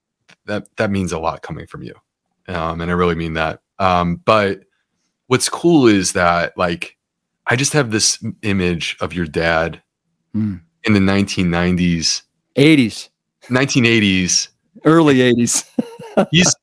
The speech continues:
Speaker 1: he's running and he's William Wallace, right?
Speaker 2: Oh.
Speaker 1: And he's got this massive Braveheart sword and he's running across that battlefield, screaming at the top of his voice,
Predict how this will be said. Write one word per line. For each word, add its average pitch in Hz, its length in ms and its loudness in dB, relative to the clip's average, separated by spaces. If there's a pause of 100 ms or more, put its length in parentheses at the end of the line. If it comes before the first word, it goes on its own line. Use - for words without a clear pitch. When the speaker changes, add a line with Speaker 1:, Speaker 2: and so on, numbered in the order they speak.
(160)
Speaker 1:
he's 185 180 0
running 147 640 2 (280)
and 117 120 -2
he's 147 320 0
William 110 500 2
Wallace, 87 680 0 (460)
right? 104 240 2
Speaker 2:
Oh. - 80 -10
Speaker 1:
And 117 80 -8 (100)
he's 160 180 0
got 120 240 0
this 113 200 -4
massive 104 840 0
Braveheart 98 500 0
sword 87 500 -2 (400)
and 113 100 -2
he's 151 240 -2
running 123 440 2
across 123 360 0
that 107 180 -2
battlefield, 95 680 -2 (200)
screaming 165 920 2
at 139 120 0
the 135 60 -6
top 117 320 0
of 110 120 0
his 104 200 -4
voice, 101 520 2